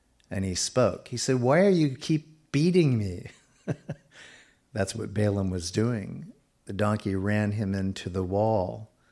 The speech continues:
and then just stopped. And when he came to his senses on seemingly a senseless donkey, the angel of the Lord said, "Had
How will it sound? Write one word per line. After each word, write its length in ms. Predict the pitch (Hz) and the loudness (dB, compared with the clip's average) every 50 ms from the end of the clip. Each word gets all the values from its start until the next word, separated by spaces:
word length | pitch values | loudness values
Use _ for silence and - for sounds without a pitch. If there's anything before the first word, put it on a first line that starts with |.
| _ _ _ _ _ _ _ _ - | _ _ _ _ _ _ _ _ -14
and 220 | - 101 101 98 98 | -10 -6 -4 -2 -2
then 160 | 98 95 92 | -2 -2 -4
just 340 | - 95 92 87 - - - | -6 -6 -8 -8 -8 -8 -8
stopped. 720 | - - - - 120 113 107 - - _ _ - - - _ _ _ _ _ _ _ _ _ _ _ _ _ _ _ _ _ _ _ _ _ _ _ _ _ _ _ _ _ _ _ _ _ _ _ _ _ _ _ _ _ _ _ _ _ _ _ - | -10 -8 -6 -6 -6 -6 -6 -10 -16 _ _ -20 -20 -20 _ _ _ _ _ _ _ _ _ _ _ _ _ _ _ _ _ _ _ _ _ _ _ _ _ _ _ _ _ _ _ _ _ _ _ _ _ _ _ _ _ _ _ _ _ _ _ -10
And 200 | - 101 104 101 | -4 -2 0 2
when 260 | 104 113 113 107 101 | 4 4 4 4 2
he 520 | 104 101 - 113 107 104 101 98 101 123 - _ - | 0 -2 -2 0 0 0 0 -2 -4 -8 -12 _ -10
came 400 | - - 135 127 123 123 123 117 | -4 -2 0 2 2 2 0 -2
to 140 | - - 101 | -2 -4 -4
his 180 | 95 92 90 | -4 -4 -4
senses 1040 | - - - 131 135 143 147 139 - - - 92 90 92 - - - - - - - - _ _ _ _ _ - | -4 -4 -2 -2 -2 -2 -2 -4 -4 -4 -4 -4 -6 -6 -8 -8 -8 -8 -8 -10 -12 -16 _ _ _ _ _ -8
on 160 | - 104 95 | -6 -4 -4
seemingly 600 | - - - 117 113 110 110 107 104 101 98 95 | -2 -2 0 2 2 2 2 0 0 -2 -2 -4
a 100 | 95 92 | -4 -4
senseless 640 | - - - 107 107 104 - - - 95 90 - - | -6 -4 -4 -2 -2 -4 -4 -6 -6 -6 -6 -8 -8
donkey, 680 | - 110 101 104 110 117 120 - 101 92 90 92 92 _ _ _ _ _ _ _ _ _ _ _ _ _ _ _ _ _ - | -4 -4 -2 -2 -2 -4 -4 -6 -8 -10 -10 -12 -16 _ _ _ _ _ _ _ _ _ _ _ _ _ _ _ _ _ -4
the 160 | 107 101 101 | -2 2 2
angel 420 | 101 107 107 104 - 107 98 95 | 4 4 2 2 0 -2 -2 -2
of 160 | 98 92 92 | -4 -6 -6
the 80 | 92 92 | -8 -8
Lord 240 | 92 98 98 95 - | -6 -6 -6 -6 -6
said, 260 | - - 92 92 90 | -6 -6 -6 -6 -6
"Had 680 | 90 85 110 107 101 98 95 92 90 95 95 98 98 | -6 -4 -2 0 2 2 0 0 -4 -8 -10 -12 -14